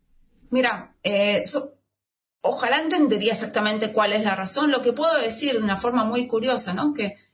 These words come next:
que esta misma organización mundial, la uas,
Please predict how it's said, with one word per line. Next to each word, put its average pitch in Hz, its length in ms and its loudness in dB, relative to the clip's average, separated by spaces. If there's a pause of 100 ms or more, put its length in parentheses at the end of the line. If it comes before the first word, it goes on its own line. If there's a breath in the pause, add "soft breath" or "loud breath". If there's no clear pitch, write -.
(100)
que 214 80 -2
esta 214 240 -2
misma 247 260 2
organización 202 540 0
mundial, 220 400 0
la 175 120 -2
uas, 254 420 2